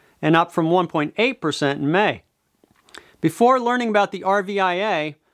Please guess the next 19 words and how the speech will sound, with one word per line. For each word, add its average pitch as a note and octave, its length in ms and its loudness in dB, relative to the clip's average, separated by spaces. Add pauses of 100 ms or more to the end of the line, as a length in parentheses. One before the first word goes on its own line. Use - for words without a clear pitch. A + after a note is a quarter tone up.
(140)
did D3 180 -6
you G3+ 80 2
know G#3 180 6
that F3+ 140 -4
we G3+ 140 -2
have F#3 180 2
an D#3 100 -6
Amazon E3+ 460 -2
storefront F3+ 560 -2
with D#3 140 -2
over C#3+ 220 0
two A#3+ 280 -2
hundred G#3 320 2
plus F#3+ 240 2
curated G3 500 2
R F#3 200 2
V G3+ 120 -6
related F#3 400 0
items? F#3 420 -2